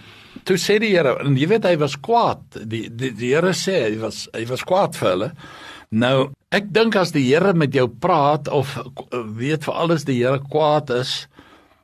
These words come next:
dan klink dit soos donder weer. Jy weet nou, ek, ons het al gekyk na hoe het Belsasar, sy litte het uitmekaar, sy knieë te mekaar, sy heupe het losgeraak, toe hy net die vinger van God teen die muur sien,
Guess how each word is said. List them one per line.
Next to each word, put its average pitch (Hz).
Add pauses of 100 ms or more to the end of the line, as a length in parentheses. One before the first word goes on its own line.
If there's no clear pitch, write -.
dan 131
klink 147
dit 156
soos 139
donder 139
weer. 76 (220)
Jy 107
weet 131
nou, 131 (100)
ek, -
ons 147
het 165
al 135
gekyk 151
na 113 (480)
hoe 117
het 113
Belsasar, 113
sy 127
litte 139
het 127
uitmekaar, 113
sy -
knieë 139
te 139
mekaar, 120
sy 110
heupe 131
het 131
losgeraak, 113
toe 123
hy 120
net 139
die 135
vinger 151
van 117
God 139
teen 127
die 113
muur 135
sien, 107